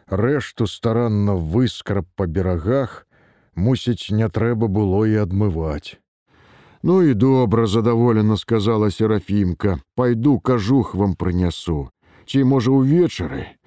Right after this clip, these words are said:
Халера на іх, каб на паліцыянтаў не налезці».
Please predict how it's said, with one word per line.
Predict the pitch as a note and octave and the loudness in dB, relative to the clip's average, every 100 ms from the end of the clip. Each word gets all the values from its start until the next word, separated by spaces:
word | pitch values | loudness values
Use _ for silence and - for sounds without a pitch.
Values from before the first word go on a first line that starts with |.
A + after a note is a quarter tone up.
| - - - | -20 -20 -20
Халера | - C3+ E3 E3+ C#3+ | -6 -2 0 2 2
на | C#3+ D3 | 2 4
іх, | D3+ A2+ - | 4 2 0
каб | B2 F2 | -2 0
на | G#2 | 0
паліцыянтаў | A#2 B2 A#2+ - B2+ D3+ C#3 A2 G#2 F#2 | 2 0 0 0 0 2 2 0 0 2
не | F2+ | 2
налезці». | F2+ E2+ E2+ C#2+ - - - | 2 0 0 -2 -8 -18 -20